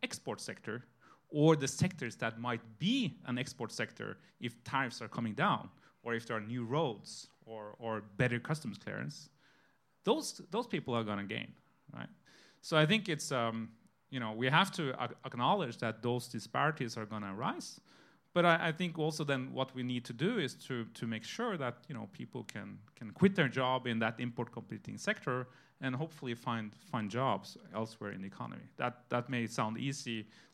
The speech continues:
like in my ivory tower, uh, like we're, we're <laughs> but, uh, but, you know, we have to try to, to make that part, part of this as well. Um, yeah, I had one more thing, but now I forgot. So. <laughs>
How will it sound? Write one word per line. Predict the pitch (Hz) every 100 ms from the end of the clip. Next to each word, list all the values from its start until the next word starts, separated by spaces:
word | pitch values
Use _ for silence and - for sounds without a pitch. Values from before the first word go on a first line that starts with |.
| -
like | 113 123
in | 117
my | 110 98
ivory | 110 113 123
tower, | - 131 165 240 165
uh, | 117 113 110 117 -
like | 117 127
we're, | 120
we're | 113 123 - 160 -
<laughs> | 156 - -
but, | 135 127 -
uh, | 127 120 113
but, | 120 131 -
you | 147
know, | 110 113
we | 123
have | 127 147
to | 127 110 135
try | - 120
to, | 113 117 101 104 -
to |
make | 107 101 -
that | 104 -
part, | 101 98 - _ - - _ -
part | 104
of | 101
this | 98 -
as | - -
well. | 98 98 - - -
Um, | 107 107 107 104 - _ _ _ _ _ - - - _ _ _ _ _ _ _
yeah, | 104
I | -
had | 131 127
one | 135
more | 123 107
thing, | 131 117
but | 104 98
now | 101
I | 98
forgot. | - 95 -
So. | - - - - - - - - - 170 -
<laughs> | 160